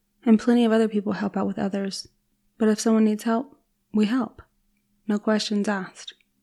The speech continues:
Well, kind of, I guess." "Kind of? You guess?"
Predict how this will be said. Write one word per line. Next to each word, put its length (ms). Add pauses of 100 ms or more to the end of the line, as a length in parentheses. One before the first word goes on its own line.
(340)
Well, 380 (960)
kind 260
of, 80
I 100
guess." 400 (1120)
"Kind 340
of? 340 (300)
You 160
guess?" 500